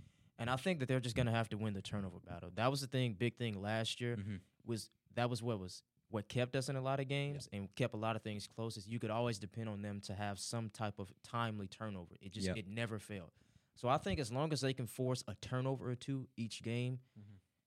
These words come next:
Speaker 1: let alone get a stop, but just force a turnover or two each game, I think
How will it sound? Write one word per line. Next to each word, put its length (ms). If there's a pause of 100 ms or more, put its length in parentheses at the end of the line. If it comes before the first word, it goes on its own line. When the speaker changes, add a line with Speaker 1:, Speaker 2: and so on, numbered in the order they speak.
(400)
Speaker 1:
let 160
alone 300
get 160
a 80
stop, 440
but 100
just 180
force 240
a 40
turnover 460
or 20
two 200
each 140
game, 280
I 80
think 260